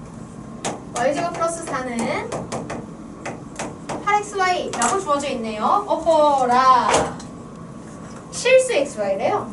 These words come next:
요번에는. 자, 그럼 얘들아. 실수라고 나오면 정수나 자연수 조건이 아니니까 강제인수분해 이런 거 소용없어요. 그쵸?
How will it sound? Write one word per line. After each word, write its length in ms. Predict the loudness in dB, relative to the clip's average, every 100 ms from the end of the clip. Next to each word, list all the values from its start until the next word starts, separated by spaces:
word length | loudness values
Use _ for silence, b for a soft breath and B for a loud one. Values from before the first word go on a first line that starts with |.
| -10
요번에는. 360 | -6 -4 -4 -8 -12 -14 -14 -14 -14 -14 B B B B B -2
자, 180 | 4 6
그럼 180 | 6 4
얘들아. 340 | 2 2 -2 -10 -16 -16 -16 -12
실수라고 1500 | -4 0 2 2 0 -2 0 4 6 6 6 6 6 4 2
나오면 720 | 2 0 2 2 2 -2 -10 -14 -16 -16 0
정수나 480 | 4 4 4 2 2
자연수 400 | 2 2 2 0
조건이 360 | 0 2 2 2
아니니까 400 | 0 -2 -2 -4
강제인수분해 680 | -2 0 2 2 0 0
이런 200 | 0 2
거 80 | 2
소용없어요. 600 | 4 6 6 2 -2 -2
그쵸? 460 | -4 2 4 4